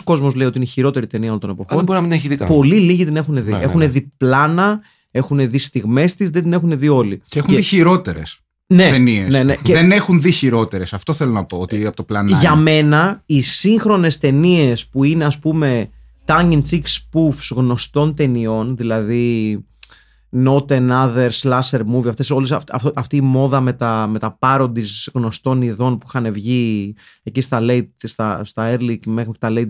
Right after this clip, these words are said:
Speaker 1: zeros, θεωρώ ότι είναι πολύ χειρότερες ταινίες από κάτι τέτοιο. Για ποιο λόγο; Γιατί τουλάχιστον εδώ, ή στο Plan nine from Outer Space, ή στο Man Whose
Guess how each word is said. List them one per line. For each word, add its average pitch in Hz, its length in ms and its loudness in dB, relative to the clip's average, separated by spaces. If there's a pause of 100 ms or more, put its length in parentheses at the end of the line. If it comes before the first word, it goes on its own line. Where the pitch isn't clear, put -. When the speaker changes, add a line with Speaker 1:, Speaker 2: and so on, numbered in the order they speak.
Speaker 1:
zeros, 110 300 -2 (440)
θεωρώ 160 240 2
ότι 180 100 0
είναι 226 80 0
πολύ 220 120 -2
χειρότερες 226 500 -2
ταινίες 135 480 0
από 117 160 -6
κάτι 110 240 -6
τέτοιο. - 440 -6
Για 131 180 -2
ποιο 185 180 -2
λόγο; 127 400 2 (340)
Γιατί 135 260 -2
τουλάχιστον 175 540 0
εδώ, 131 500 0 (360)
ή 143 140 -2
στο 143 220 -4
Plan 151 140 0
nine 156 180 0
from 139 160 0
Outer - 80 -4 (120)
Space, 117 260 0
ή 131 60 -6
στο 117 280 -4
Man 120 120 -2
Whose 107 100 -8